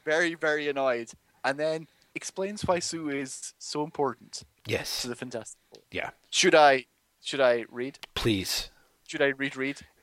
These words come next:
Speaker 2: You <laughs>
Speaker 1: "Maybe this will help them to understand," he says, pointing to a bust of Abraham Lincoln,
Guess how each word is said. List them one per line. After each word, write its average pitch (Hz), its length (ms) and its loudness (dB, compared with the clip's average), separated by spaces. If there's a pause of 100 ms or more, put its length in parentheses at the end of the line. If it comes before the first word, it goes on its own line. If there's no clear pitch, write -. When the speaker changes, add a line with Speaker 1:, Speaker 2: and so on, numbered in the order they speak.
Speaker 2:
You 110 300 2
<laughs> - 100 -2
Speaker 1:
"Maybe 185 280 4
this - 480 2 (120)
will 147 120 2
help 143 220 6
them 151 160 -4
to 135 100 0
understand," 131 760 0
he 139 80 -14
says, 123 280 -4 (200)
pointing 175 380 0
to 160 160 -2
a 139 40 2
bust - 400 0
of 135 140 -6
Abraham 139 380 -2
Lincoln, 139 340 -4